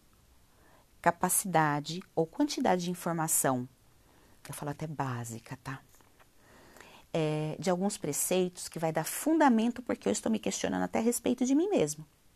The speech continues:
Porque senão eu crio um vitimismo pra mim, né? Até eu falei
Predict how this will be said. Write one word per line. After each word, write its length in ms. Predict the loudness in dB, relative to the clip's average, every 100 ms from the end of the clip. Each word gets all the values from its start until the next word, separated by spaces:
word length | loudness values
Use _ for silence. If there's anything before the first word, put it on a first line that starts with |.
| -20 -20 -20 -6
Porque 160 | -4 0
senão 280 | 4 6
eu 80 | 6
crio 200 | 4 2
um 40 | 4
vitimismo 720 | 2 0 4 6 6 2 -2
pra 160 | -2
mim, 200 | -4 -4 -10 _ -20 _ _ _ _ _ _
né? 100 | -10
Até 200 | -6 -4
eu 60 | -4
falei 340 | -4 -4 -4